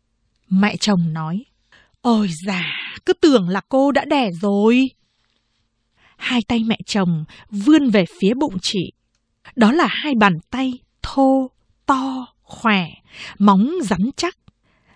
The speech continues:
Ngay cả trên mu bàn tay cũng có những chỗ chai cứng. Chị sợ,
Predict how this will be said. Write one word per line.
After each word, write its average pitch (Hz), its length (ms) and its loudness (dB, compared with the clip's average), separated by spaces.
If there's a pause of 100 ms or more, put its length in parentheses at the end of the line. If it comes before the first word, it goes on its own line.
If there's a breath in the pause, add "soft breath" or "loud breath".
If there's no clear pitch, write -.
(100)
Ngay 214 320 4
cả 185 180 -4
trên 247 240 0
mu 269 160 2
bàn 196 220 2 (100)
tay 233 260 -8 (340 loud breath)
cũng 269 220 0
có 220 200 -2
những 269 280 -6
chỗ - 320 -4 (100)
chai 277 240 -6 (140)
cứng. 208 260 2 (960)
Chị - 220 -6
sợ, - 520 -8